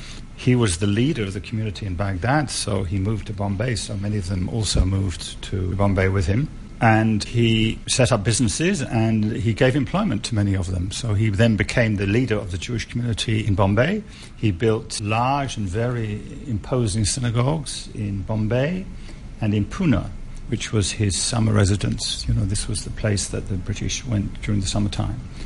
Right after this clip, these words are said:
So he built, uh, synagogues there. He also built a school for the study of the Torah. He also built many public buildings, teaching institutions, hospitals, and so on.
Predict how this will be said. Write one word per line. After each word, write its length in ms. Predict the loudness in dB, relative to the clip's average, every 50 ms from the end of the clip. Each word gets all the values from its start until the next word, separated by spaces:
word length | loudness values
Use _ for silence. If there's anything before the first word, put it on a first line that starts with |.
| -8 -8 -8 -8 -8 -10 -10 -12
So 160 | -4 -2 0
he 160 | 2 2 2 0
built, 540 | 2 2 2 2 2 0 -2 -6 -6 -6
uh, 140 | -4 -6 -6
synagogues 680 | -4 -2 0 0 0 2 2 0 0 2 0 -2 -2 -2
there. 340 | 0 2 2 2 0 -2 -6 -8 -12 -12 -12 -10 -10 -10 -10 -10 -12 -12 -12 -4
He 180 | 0 0 0
also 360 | 2 0 0 0 2 2 2 2
built 420 | 4 2 2 2 2 0 -4 -8
a 60 | -8
school 360 | -8 -8 -4 -2 -2 0 0
for 140 | -2 -2 -4
the 120 | -4 -4 -4
study 400 | -4 -2 0 0 0 0 0 -2
of 160 | -2 -4 -4
the 100 | -6 -6
Torah. 420 | -4 -2 0 0 2 0 0 -2 -6 -10 -12 -12 -12 -12 -12 -12 -10 -10
He 220 | -6 -2 -2 0
also 340 | 2 2 2 2 4 2 2
built 400 | 2 4 2 2 2 2 0 0
many 540 | 2 4 4 4 4 4 4 4 4 2 0 -4 -10 -18 -12 -10
public 420 | -2 0 0 2 2 0 -2 2
buildings, 760 | 2 2 2 2 0 0 0 2 0 0 0 0 -2 -4 -6 -8 -8
teaching 360 | -6 -6 -4 -4 -4 -4 -4
institutions, 880 | -4 -4 -6 -6 -8 -8 -4 -2 -2 0 0 0 0 0 0 0 0 -2
hospitals, 560 | -2 0 -2 0 0 -2 -2 -2 -2 -2 -2
and 100 | -2 -2
so 220 | 0 0 0 0 0
on. 120 | -2 -2